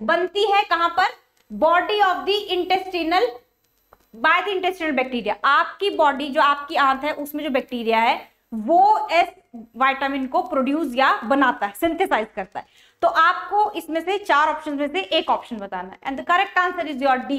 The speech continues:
that is vitamin K। और ये आपकी जो vitamin K है ये आपकी clotting of blood में भी help करती है। ठीक है, कभी इंजरी हो जाए तो वहां पर भी आपकी कौन सी vitamin release होती है, Vitamin K। तो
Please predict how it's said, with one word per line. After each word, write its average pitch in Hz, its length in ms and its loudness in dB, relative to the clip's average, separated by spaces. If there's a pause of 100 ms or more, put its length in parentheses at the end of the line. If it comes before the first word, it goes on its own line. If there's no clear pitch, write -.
that 254 200 0
is 262 140 -8
vitamin 233 480 -2 (100)
K। 254 100 -2 (400)
और 311 260 2
ये 392 140 2
आपकी 359 360 0
जो 320 100 -6
vitamin 302 520 -2
K 285 160 0
है 320 100 -4
ये 277 140 -2
आपकी 262 400 0 (180)
clotting 311 400 0 (120)
of 262 280 0
blood 254 240 0
में 240 200 -6
भी 320 200 2 (480)
help - 240 0
करती - 280 -16
है। - 120 -20 (1600)
ठीक 302 120 -8
है, 415 160 -4
कभी 349 160 0
इंजरी 330 380 0
हो 339 140 2
जाए 320 260 2
तो 330 80 -4
वहां 302 260 0
पर 302 120 0
भी 330 100 0
आपकी 320 260 0
कौन 311 280 0
सी 339 80 -6
vitamin 311 400 0
release 294 280 -4
होती 302 220 -4
है, 349 80 -2
Vitamin 285 540 -2 (120)
K। - 100 2 (440)
तो 320 280 -8